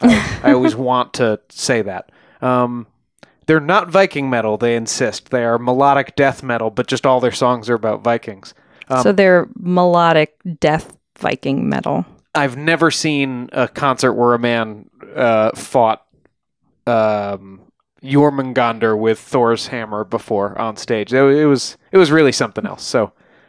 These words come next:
Speaker 2: If
Speaker 1: uh,
Speaker 2: you like a good performance, if you're into anything spooky, if you like the vibes of, like, Alice Cooper and old Black Sabbath sort of stage spectacles of darkness, I mean, it's just so good.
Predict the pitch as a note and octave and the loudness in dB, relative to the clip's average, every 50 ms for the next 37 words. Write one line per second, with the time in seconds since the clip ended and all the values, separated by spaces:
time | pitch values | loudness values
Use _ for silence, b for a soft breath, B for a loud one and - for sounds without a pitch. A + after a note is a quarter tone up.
0 | b - G3 F#3 - G#3 G#3 G3+ G#3+ G#3 G3 - G#3+ G3+ - - F#3 F3+ F3+ - | b -4 -4 -2 2 2 4 4 4 2 2 0 -2 -2 2 4 2 2 2 2
1 | - - F#3 F3 - - - E3 E3+ E3+ E3 D#3+ D#3+ D#3+ E3 - - - - - | -2 -4 -4 -4 -4 -4 -4 -2 0 0 0 0 -2 -2 -6 -10 -14 -16 -12 -6
2 | - F3 - - - - D#3+ D#3+ E3 E3 - F3 F#3 F3+ - - D#3+ - - F3+ | -6 -8 -8 -8 -8 -4 0 2 2 4 2 2 0 0 -2 -4 -4 -4 -2 -4
3 | F3 F3 F3 - E3+ E3+ E3+ E3+ - - - - - D#3+ D#3 _ - - D3 D3+ | -4 -4 -4 -4 -4 -4 -4 -6 -6 -6 -6 -2 -2 -2 -2 _ -6 -6 -4 -2
4 | D3 D3 D3+ - - - - D3 D#3 D#3+ E3 D#3 D#3+ D#3 - - - B B B | -2 -2 -2 -2 -4 -4 -4 -2 0 2 2 2 2 0 -2 -6 -20 B B B
5 | B B B B - E3+ F3 E3+ D#3+ D#3 D#3+ D3+ D3 D3 D3+ D#3 D3+ D3 D#3 C#3 | B B B B -2 0 0 0 0 0 0 2 2 2 2 0 0 -2 -4 -2
6 | C3+ C#3+ C3 - - - B2 A#2+ E2+ - - - - - F3+ D#3+ - - - D3+ | -2 -4 -6 -6 -6 -6 -4 -2 -4 -4 -4 -6 -4 0 0 0 0 0 0 2
7 | D3 C#3+ D3 C#3+ - - - C#3 C#3 C#3 C3+ - - D#3 D3 D3+ - D#3+ D#3+ - | 2 2 2 0 0 -2 -4 -4 -4 -6 -6 -4 -2 0 0 0 -2 -6 -8 -12
8 | _ - D3 - - - - - - - D3+ D3 D3 D#3 D#3 C#3+ - - - - | _ -4 -4 -4 -4 -6 -8 -6 -2 0 0 2 2 2 0 0 0 -6 -10 -8
9 | - - - D#3+ D#3 D3+ C#3+ C#3+ B2 - - _ - - _ B B B B B | -8 -8 -6 -4 -4 -2 -2 -2 -4 -4 -10 _ -20 -20 _ B B B B B
10 | B B B B B - - - - - - - - - E3+ E3 D3+ D#3 D3+ D#3+ | B B B B B -20 -18 -18 -14 -8 -6 -6 -2 0 0 0 0 -2 -2 -4
11 | - - - - D#3 - - - - - - F3 D#3+ D#3 D#3+ D#3 D#3 D3+ C3 C#3 | -4 -4 -2 -4 -4 -6 -6 -14 -10 -4 0 2 2 2 2 0 -2 -4 -4 -4
12 | - - - - - - _ _ _ _ _ _ - E3 D3+ - - D#3+ C#3 - | -10 -14 -16 -16 -18 -20 _ _ _ _ _ _ -18 -12 -4 0 0 0 0 -2
13 | - - - F3+ E3 D#3+ D#3+ E3+ - - - - - - - D#3+ D#3 D3+ D3 D3 | -12 -10 -4 -2 0 0 0 0 -2 -4 -6 -8 -6 -4 -4 -4 -4 -4 -4 -4
14 | D3+ D#3 - - - - - - - - - - - C#2 C#2+ - | -4 -6 -6 -10 -10 -10 -10 -10 -12 -14 -12 -12 -10 -12 -12 -12